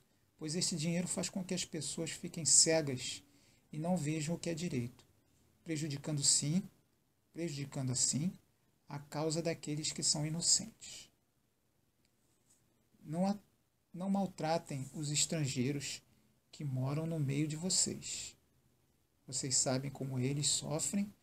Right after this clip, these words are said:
por serem estrangeiros, pois vocês foram estrangeiros no Egito. Reflita sobre essas palavras que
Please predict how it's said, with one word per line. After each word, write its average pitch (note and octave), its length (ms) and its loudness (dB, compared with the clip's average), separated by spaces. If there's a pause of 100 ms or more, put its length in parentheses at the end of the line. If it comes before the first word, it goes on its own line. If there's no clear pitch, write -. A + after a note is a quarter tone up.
(260)
por E3+ 100 -8
serem E3+ 300 0
estrangeiros, D3+ 840 -2 (840)
pois C#3 140 -8
vocês C#3 420 2
foram C#3 340 -4
estrangeiros B2+ 640 -4
no C#3 140 0
Egito. - 480 -6 (4000)
Reflita G3+ 520 4
sobre D#3 260 8
essas - 280 8
palavras C3+ 500 2
que B2+ 500 -2